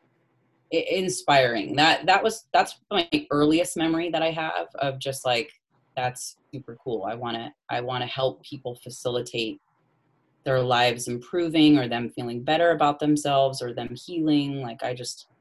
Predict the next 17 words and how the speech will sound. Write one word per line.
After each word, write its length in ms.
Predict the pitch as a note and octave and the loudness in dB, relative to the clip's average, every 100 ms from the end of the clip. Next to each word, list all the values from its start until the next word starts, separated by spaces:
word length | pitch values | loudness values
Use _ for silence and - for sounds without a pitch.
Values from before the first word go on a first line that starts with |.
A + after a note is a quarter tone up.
| _ _ | _ _
that 160 | C#3+ - | 0 4
always 840 | D3 D3+ D#3+ E3 E3 F3 - - _ - D3+ | 6 6 6 6 4 0 -6 -16 _ -14 -2
felt 320 | C3 A2+ G#2 | 0 0 -4
good 260 | A2 D2 | -4 -4
in 180 | - C3 | -6 -6
my 200 | B2+ A#2+ | -6 -6
bones. 580 | A2+ G#2 G2 - - - _ C3+ | -6 -6 -8 -10 -16 -20 _ -6
Um, 640 | C3 B2+ B2 A#2 A#2 C3 - _ _ _ _ _ _ _ _ _ _ _ _ - | -2 -2 -2 -6 -8 -12 -20 _ _ _ _ _ _ _ _ _ _ _ _ -4
so 160 | F3+ | 4
I 80 | F#3+ | 4
would 100 | E3+ | 4
definitely 300 | G3 G#3+ F#3+ | 2 0 -2
say 200 | - E3+ | 2 4
the 140 | D#3+ | 4
apple 380 | C#3+ D3 D3+ C#3+ | 4 4 2 0
doesn't 380 | D3 C#3+ C#3+ D3+ | 0 -2 -2 -2
fall 500 | C#3 C3 C3 C3 | 0 2 2 0